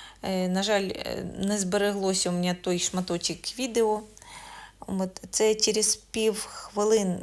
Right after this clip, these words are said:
ой, через півгодини після того, як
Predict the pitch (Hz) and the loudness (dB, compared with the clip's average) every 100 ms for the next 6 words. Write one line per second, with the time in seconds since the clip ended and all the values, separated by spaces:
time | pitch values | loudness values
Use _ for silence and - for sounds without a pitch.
0 | - - 180 175 170 - 196 190 - - | -4 0 2 2 0 0 0 -2 -4 -2
1 | 214 175 175 170 208 233 262 269 - - | -2 0 0 0 2 2 0 -4 -8 -18
2 | - - - - 196 190 196 180 180 165 | -16 -16 -4 -2 -2 -2 -2 0 0 0
3 | 165 - | -2 -6